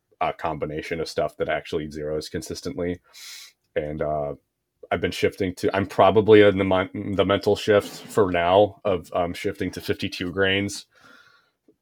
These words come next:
uh, S M K boat tails for my hoser, and then sixty-nine grains to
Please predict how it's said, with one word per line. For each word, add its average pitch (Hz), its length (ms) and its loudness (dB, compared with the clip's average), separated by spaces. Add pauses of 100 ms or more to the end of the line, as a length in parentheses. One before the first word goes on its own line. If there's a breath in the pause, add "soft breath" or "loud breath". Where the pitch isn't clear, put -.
uh, 90 380 2
S - 160 -2
M 98 140 -2
K 95 800 0 (200)
boat 95 200 -2
tails 101 240 0
for - 100 -12
my 95 160 -6
hoser, 101 500 0
and 87 140 -6
then 85 160 -8
sixty-nine 87 600 -8
grains 98 560 -4 (260)
to 82 320 -2